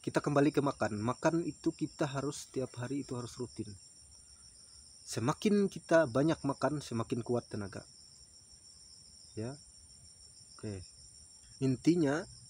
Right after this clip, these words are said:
pada hari ini ialah kita itu harus,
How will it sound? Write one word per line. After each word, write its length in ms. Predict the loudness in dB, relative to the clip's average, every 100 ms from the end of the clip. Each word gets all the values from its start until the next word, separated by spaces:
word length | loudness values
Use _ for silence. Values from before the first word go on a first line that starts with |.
| -20 -20 -20 -20 -20 -8
pada 240 | -4 2 2
hari 320 | 2 0 -2
ini 400 | -2 -4 -4 -8 -14 -20 -20 -20 -6
ialah 480 | 0 2 2 2 0
kita 400 | -2 -4 0 0
itu 240 | 0 -2 0
harus, 640 | 0 0 -2 -6 -8 -12